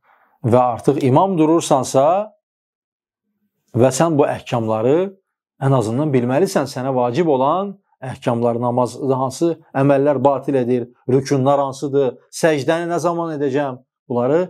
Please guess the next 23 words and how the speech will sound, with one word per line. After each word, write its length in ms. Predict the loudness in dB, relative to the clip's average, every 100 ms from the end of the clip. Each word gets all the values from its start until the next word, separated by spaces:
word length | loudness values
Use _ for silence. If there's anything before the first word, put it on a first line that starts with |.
| -8
hər 200 | -4 -2
bir 140 | -2 -4
mömin 440 | -4 -4 -4 -4 -8 _ _ 0
bilməsi, 420 | 0 2 -2 -2
namaz 280 | 0 0 0
qılan 440 | -2 -2 -4 -6 -12 _ -4
bilməsi 480 | -4 -4 -2 0 0
vacibdir 680 | 0 -2 -4 -2 0 -2 -4 _ _ _ _
və 80 | -2
bunlara 360 | -2 0 0 0
da 100 | 0
diqqət 340 | -2 -2 -2 -2
edək, 220 | -2 -2
möhtərəm 360 | -6 -4 -4 -2
qardaşlar. 600 | -4 -6 -2 0 0 -4 _ _ _ -20 -20 -10
Çünki 280 | -2 0 2
namaz 560 | 0 2 0 0 -6 -20 _ _ _ _ _ -2
hər 200 | 0 0
şeydən 400 | 2 2 0 -4
öncədir, 480 | -12 -6 -4 -4 -8 _ _ _ _ 0
hər 180 | 2 2
şeyin 320 | 2 2 2
başındadır. 640 | 0 0 0 0 0 -4